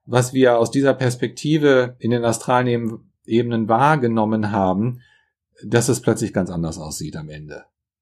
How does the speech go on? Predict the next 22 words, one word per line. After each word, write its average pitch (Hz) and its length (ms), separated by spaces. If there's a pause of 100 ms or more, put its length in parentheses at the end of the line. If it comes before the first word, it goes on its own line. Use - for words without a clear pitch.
(640)
Na, 104 160
denn, 113 300
äh, 107 440
wenn 117 160
das 117 160
Gehirn 151 300
nicht 156 180
mehr 135 120
als 123 160
Filter 147 380
da 127 320
ist, 131 480
dann 113 300
ist, 104 160
glaube 110 180
ich, 110 100
auch 104 40
die 101 160
Wahrnehmung 104 520
eine 101 120
komplett 98 460
andere. 76 420